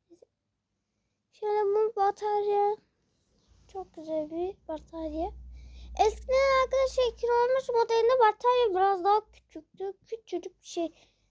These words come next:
Şu kadar. Şu kadar bir şeydi arkadaşlar. Şimdiki modellerde, yani bu iki numara modelinde şu kadar. Şimdi modelde de şuraya gidiyor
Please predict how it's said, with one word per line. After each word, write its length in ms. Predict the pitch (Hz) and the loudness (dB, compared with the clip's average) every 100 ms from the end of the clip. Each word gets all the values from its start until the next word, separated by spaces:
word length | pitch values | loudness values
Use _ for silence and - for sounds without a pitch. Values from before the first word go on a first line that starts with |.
| - 440 | -12 -12
Şu 280 | - - | -12 -12
kadar. 520 | - 381 302 311 - _ | -8 -4 -2 -4 -6 _
Şu 240 | - - - | -20 -16 -8
kadar 380 | 339 359 427 370 | 0 2 2 0
bir 40 | |
şeydi 400 | - 359 320 302 | -4 -4 -4 -4
arkadaşlar. 500 | 294 294 330 320 440 | -6 -6 -8 -6 -6
Şimdiki 400 | 440 453 466 466 - - _ _ 440 | -2 0 2 -2 -6 -20 _ _ -2
modellerde, 840 | 453 453 453 415 453 466 453 440 523 605 _ _ _ - - - | 0 4 4 4 2 2 2 0 -2 -4 _ _ _ -20 -18 -12
yani 320 | 311 311 320 | -10 -8 -8
bu 360 | 302 302 339 - | -8 -4 -2 -2
iki 300 | 349 381 370 | -2 -2 -2
numara 300 | 370 392 381 _ _ _ - | 0 -2 -4 _ _ _ -10
modelinde 460 | 320 392 440 523 554 | -6 -4 0 0 -2
şu 160 | - | -6
kadar. 340 | 370 302 381 571 _ _ _ _ _ _ - | -6 -2 -2 -4 _ _ _ _ _ _ -10
Şimdi 220 | 370 427 | 0 4
modelde 680 | 480 466 466 466 466 480 494 | 4 4 2 2 2 0 -2
de 80 | 480 | -6
şuraya 420 | - 349 381 392 | -8 -4 -2 -4
gidiyor 460 | 302 269 285 320 | -6 -10 -10 -10